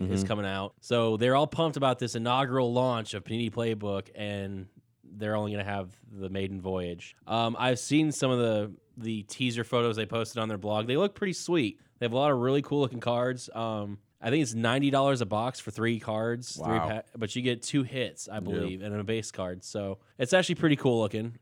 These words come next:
Speaker 1: In baseball, we have Topps Gypsy Queen coming out, and for me, that's kind of like the teaser before Allen and Ginter.
Speaker 2: Yeah.
Speaker 1: I usually buy a box or two just to hold me over, and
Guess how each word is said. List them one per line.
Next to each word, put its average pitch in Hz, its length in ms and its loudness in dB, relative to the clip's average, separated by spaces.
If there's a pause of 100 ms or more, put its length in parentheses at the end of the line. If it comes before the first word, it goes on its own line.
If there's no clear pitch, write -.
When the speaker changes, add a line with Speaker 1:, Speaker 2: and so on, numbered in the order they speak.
Speaker 1:
In 120 140 0
baseball, 147 420 6
we 127 80 6
have 113 80 2
Topps 156 360 0
Gypsy 131 440 0
Queen 107 220 -2
coming 101 240 -4
out, 95 280 -6
and 98 400 -8
for 127 120 -4
me, 160 300 4
that's 135 400 0
kind 170 220 2
of 151 80 6
like 135 180 6
the 110 60 -4
teaser 131 520 6
before 117 300 6
Allen 110 220 6
and 101 140 0
Ginter. 98 420 0
Speaker 2:
Yeah. 90 280 0 (180)
Speaker 1:
I 113 140 8
usually 143 260 10
buy 131 160 10
a 117 60 8
box 117 320 8
or 117 80 6
two 117 240 8
just 107 160 4
to 104 80 4
hold 110 160 6
me 107 160 6
over, 104 320 6
and 101 400 2